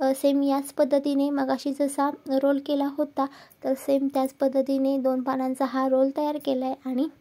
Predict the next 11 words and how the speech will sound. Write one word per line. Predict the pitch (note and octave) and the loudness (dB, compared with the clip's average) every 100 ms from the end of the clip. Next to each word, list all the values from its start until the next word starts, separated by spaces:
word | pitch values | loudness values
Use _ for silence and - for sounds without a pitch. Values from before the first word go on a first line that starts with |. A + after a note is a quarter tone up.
| - - - - | -20 -20 -18 -8
आता | B3+ B3+ C4 C#4 | -6 -2 0 0
हा | C#4 C4+ | -2 -2
जो | C4 C#4 C#4 C#4+ C#4 | 2 4 4 2 2
रोल | C4+ C4+ - | 2 2 -2
आहे, | D4+ C4+ B3+ | -2 -2 -2
तर | C4 B3 - | -4 -4 0
तोही | C4 C4+ | 0 0
आपण | C#4 C4 C4+ B3+ | -4 -4 -4 -4
आता | B3 | -4
या | B3+ B3+ | -2 -2
मोदक | C4 C4 A#3 | 0 -2 -2